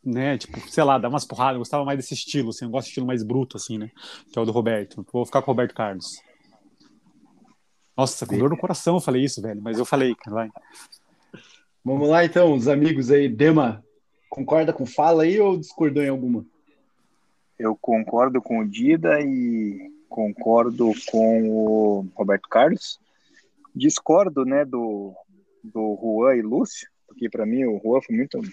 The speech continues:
Speaker 3: mais jogador, né, apesar do título mundial do Lúcio, pra mim o Juan não, não tem nem comparação.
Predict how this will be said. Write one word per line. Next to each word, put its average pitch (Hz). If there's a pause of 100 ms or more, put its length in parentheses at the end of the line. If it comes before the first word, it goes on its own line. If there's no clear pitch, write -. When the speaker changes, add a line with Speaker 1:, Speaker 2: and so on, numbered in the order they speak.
(580)
Speaker 3:
mais 117
jogador, 117
né, 131
apesar 110
do 117
título 120
mundial 110
do 110
Lúcio, 120 (560)
pra 107
mim 107
o 131
Juan 120
não, 104 (140)
não 107
tem 123
nem 139
comparação. 131